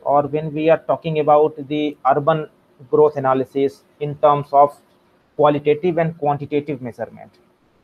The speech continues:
So for qualitative and quantitative measurement, we can use such kind of urban growth analysis tools that can be very much practical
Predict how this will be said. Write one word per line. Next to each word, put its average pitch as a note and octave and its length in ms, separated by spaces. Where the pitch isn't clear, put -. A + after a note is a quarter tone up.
So D3 80
for D3 200
qualitative F3 600
and G3 160
quantitative F3 560
measurement, E3+ 560
we D3+ 120
can E3 240
use D#3+ 540
such - 340
kind D#3+ 260
of D#3 340
urban D3 300
growth D3 240
analysis C#3+ 420
tools C3+ 440
that D3+ 200
can D#3 180
be D#3+ 140
very E3 240
much E3 260
practical C#3+ 520